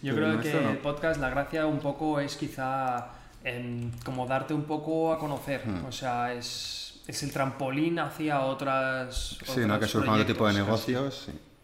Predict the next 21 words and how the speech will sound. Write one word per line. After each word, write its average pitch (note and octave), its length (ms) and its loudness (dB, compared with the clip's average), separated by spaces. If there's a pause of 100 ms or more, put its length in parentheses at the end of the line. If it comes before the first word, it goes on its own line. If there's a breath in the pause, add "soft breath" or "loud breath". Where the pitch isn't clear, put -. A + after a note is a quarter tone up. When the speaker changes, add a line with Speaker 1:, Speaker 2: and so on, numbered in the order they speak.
(460 loud breath)
Speaker 1:
Entonces, C#3 320 -2
bien, B2 160 -4
vamos D3+ 260 -2
a C#3+ 60 -4
ver. D3 280 -4
Mira, B2 200 -4
por B2 100 -4
aquí B2 160 -4
veo E3 220 0
en D3 100 0
Ciente D3+ 340 -2
Tecnología C#3+ 640 -4
que D3+ 60 -4
hay C3+ 140 -4
un C3+ 100 -2
chico C#3 340 -4
que C3+ 100 -6
está B2+ 200 -8
desarrollando B2 480 -8
un D#3 100 0
videojuego C#3+ 680 -2